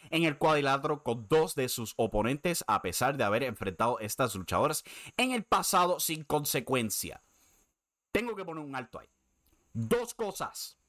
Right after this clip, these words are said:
Que estén incómodas enfrentando dos oponentes no tiene un demonio que ver con el hecho de que tienen ocho horas para prepararse.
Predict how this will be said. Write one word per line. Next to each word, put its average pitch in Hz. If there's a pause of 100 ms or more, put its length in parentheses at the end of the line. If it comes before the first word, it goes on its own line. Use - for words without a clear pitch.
(1000)
Que 180
estén 214
incómodas 180
enfrentando 156
dos 190
oponentes 160
no 135
tiene 180
un 170
demonio 160
que 135
ver 131 (600)
con 196
el 170
hecho 220
de 180
que 151
tienen 175
ocho 147
horas 156
para 180
prepararse. 196